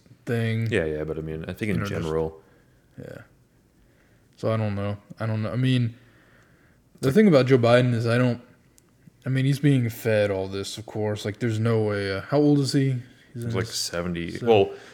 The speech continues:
Speaker 2: he's legally seventy-eight. I'm sure he's, like, a hundred forty-two or something in his, in his
Speaker 1: Yeah.
Speaker 2: host body. But, uh,
Speaker 1: Yeah.
Speaker 2: yeah, he's, like, seventy-eight years old. I think almost, maybe almost seventy-nine. I'm not sure when his
Speaker 1: Right.
Speaker 2: birthday is.
Speaker 1: Or he would be.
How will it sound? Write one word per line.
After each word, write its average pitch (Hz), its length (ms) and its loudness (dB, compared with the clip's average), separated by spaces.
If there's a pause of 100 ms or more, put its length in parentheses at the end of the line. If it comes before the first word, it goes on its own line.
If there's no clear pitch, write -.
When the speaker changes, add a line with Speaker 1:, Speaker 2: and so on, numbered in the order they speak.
(200)
Speaker 2:
he's 98 280 -2
legally 95 320 8
seventy-eight. 82 500 4
I'm 82 100 2
sure 87 240 4
he's, 82 140 4
like, 82 140 4
a 80 80 -2
hundred 82 340 0
forty-two 82 480 -2
or 80 80 2
something 82 420 -6
in 80 80 -4
his, 80 280 -6
in 90 80 -2
his - 80 -4
Speaker 1:
Yeah. - 60 -6
Speaker 2:
host 82 200 -2
body. 82 320 2
But, 78 220 -6
uh, 73 180 -10 (280)
Speaker 1:
Yeah. - 80 -12
Speaker 2:
yeah, 95 180 6
he's, 90 100 6
like, 90 100 2
seventy-eight 85 440 2
years 82 200 -4
old. 80 280 0
I 87 60 0
think 107 120 0
almost, 85 240 -4
maybe 107 140 2
almost 87 240 0
seventy-nine. 78 500 -6
I'm 80 80 -10
not 78 240 -10
sure 87 220 -6
when 80 80 -4
his 78 60 -8
Speaker 1:
Right. 78 80 -8
Speaker 2:
birthday 78 440 -4
is. 78 440 -8 (100)
Speaker 1:
Or 123 120 0
he 123 140 0
would 110 320 -2
be. 95 260 -8